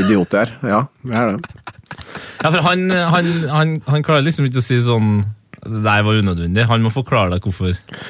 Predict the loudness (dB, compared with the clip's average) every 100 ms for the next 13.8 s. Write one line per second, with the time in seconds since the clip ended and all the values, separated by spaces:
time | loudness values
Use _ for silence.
0 | -6 0 2 2 2 4 4 2 0 -2
1 | 0 2 2 0 0 -2 -4 -4 -4 -6
2 | -2 0 2 0 -2 0 0 0 0 0
3 | 2 2 2 2 2 2 2 2 4 4
4 | 0 -2 0 0 2 2 4 2 2 -2
5 | -8 -4 -2 0 2 0 2 0 2 2
6 | 2 4 2 0 -6 -4 0 2 2 2
7 | 0 0 -4 -6 -4 -2 0 2 2 4
8 | 4 2 2 4 2 2 2 2 2 2
9 | 2 0 -2 0 -2 -4 -10 -4 0 0
10 | -2 -4 -4 -2 2 4 4 2 2 2
11 | 0 0 2 0 -2 -4 -4 -2 0 2
12 | 2 2 2 0 0 2 2 0 0 -2
13 | -2 -2 0 0 0 2 2